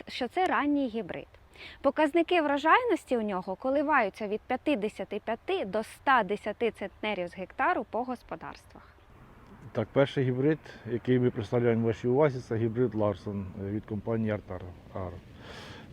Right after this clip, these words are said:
Speaker 2: Цей гібрид має фао двісті п'ятдесят. Е, на даному полі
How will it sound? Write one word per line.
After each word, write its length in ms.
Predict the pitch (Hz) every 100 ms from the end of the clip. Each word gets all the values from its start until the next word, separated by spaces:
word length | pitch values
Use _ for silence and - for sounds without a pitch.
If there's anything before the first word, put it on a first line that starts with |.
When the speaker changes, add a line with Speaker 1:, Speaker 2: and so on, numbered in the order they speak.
| -
Speaker 2:
Цей 160 | 143
гібрид 300 | 120 117 131
має 560 | 113 117 110 107 104 101 -
фао 260 | 110 104
двісті 340 | 95 104 - 101
п'ятдесят. 520 | 98 95 - 151 165 - - 107 104
Е, 640 | 101 101 101 98 98 98 101 117
на 100 | 120
даному 400 | 120 127 123 113
полі 400 | 107 117 110 104